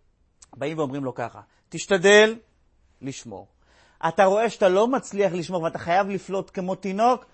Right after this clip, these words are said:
תפלוט. אבל מיד אחרי זה תשים את זה בצד, ואל תעשה מזה עניין. משום שאם תעשה מזה עניין,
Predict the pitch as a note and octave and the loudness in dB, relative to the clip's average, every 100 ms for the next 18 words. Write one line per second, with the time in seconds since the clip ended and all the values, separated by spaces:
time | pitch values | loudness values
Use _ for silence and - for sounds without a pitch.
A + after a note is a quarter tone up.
0 | _ _ _ _ - C3+ - - C#3+ D#3+ | _ _ _ _ -16 -16 -16 -18 -8 0
1 | E3 B2 _ _ _ - B2 B2 C#3+ D#3 | 0 -2 _ _ _ -18 -14 -8 -6 -6
2 | C#3 C3+ C#3+ - - - - D3 C#3 C3+ | -8 -10 -10 -10 -18 -18 -12 -12 -10 -10
3 | B2+ - D#3+ F3+ G3 F#3+ - - D3 E3+ | -12 -4 4 6 6 2 -20 -10 0 2
4 | F#3+ F3+ D#3 E3+ D#3 D3 D3+ C#3+ C#3 B2+ | 2 -4 -4 -6 -8 -8 -8 -8 -8 -8
5 | A#2+ _ _ D#3 D#3 F#3 D#3+ F#3+ F3+ D3+ | -10 _ _ -16 -12 -12 -10 -10 -6 -6
6 | F3+ F3+ D#3 F#3 G3 A#3 B3 | -4 -8 -6 -6 0 4 4